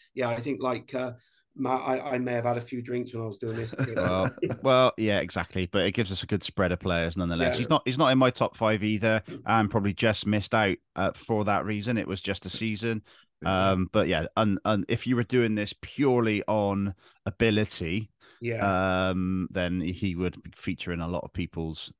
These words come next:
Speaker 1: Yeah,
Speaker 2: top fives.
Speaker 1: definitely.
Speaker 2: Right, on to your number five then, Lee. Uh, he is a Bristol lad, played
Speaker 1: Yeah.
Speaker 2: played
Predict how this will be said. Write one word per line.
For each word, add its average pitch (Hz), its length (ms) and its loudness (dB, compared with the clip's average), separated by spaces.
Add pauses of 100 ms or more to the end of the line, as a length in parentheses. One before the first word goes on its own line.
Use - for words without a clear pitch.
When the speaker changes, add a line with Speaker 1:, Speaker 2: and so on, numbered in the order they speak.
Speaker 1:
Yeah, - 60 -12
Speaker 2:
top - 180 -6
fives. 80 440 -4
Speaker 1:
definitely. - 180 -20 (240)
Speaker 2:
Right, 135 240 6
on 151 140 4
to 147 120 -4
your 151 280 4
number 127 220 4
five 104 540 2
then, 98 420 2
Lee. 92 460 0 (160)
Uh, 107 320 4
he 113 240 -2
is 110 140 0
a 110 60 0
Bristol 127 640 -2
lad, 123 500 2 (420)
played 113 420 2
Speaker 1:
Yeah. 123 60 -10 (320)
Speaker 2:
played 110 800 0